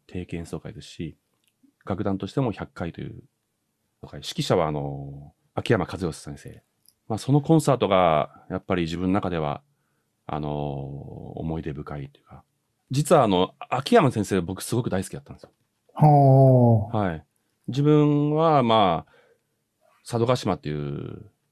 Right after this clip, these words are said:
Speaker 1: 田舎でずっと高校生の時まで、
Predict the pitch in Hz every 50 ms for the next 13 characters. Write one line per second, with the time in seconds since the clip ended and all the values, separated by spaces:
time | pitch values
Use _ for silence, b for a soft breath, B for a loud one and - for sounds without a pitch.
0 | _ _ _ _ _ - - 95 92 90 - - 90 85 85 82 80 76 73 71
1 | 69 69 - 73 - - - _ _ _ _ _ _ - - _ _ _ _ _
2 | _ _ - - - _ _ _ _ _ _ _ _ _ _ _ - 147 147 117
3 | 110 110 104 - 98 - - 104 98 - 101 - 92 82 73 69 71 69 71 -
4 | 80 - 82 76 69 73 73 69